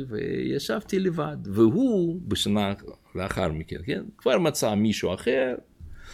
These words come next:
לא פלא, הוא היה מאוד פופולרי בישיבה,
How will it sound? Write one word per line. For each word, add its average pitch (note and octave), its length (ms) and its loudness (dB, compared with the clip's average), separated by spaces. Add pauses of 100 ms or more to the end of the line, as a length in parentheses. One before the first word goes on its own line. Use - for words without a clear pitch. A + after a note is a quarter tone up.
(420)
לא A2 220 8
פלא, G3+ 260 8
הוא F#2+ 100 2
היה G2+ 120 -2
מאוד G#2 220 2
פופולרי D3+ 540 4
בישיבה, A#2+ 760 2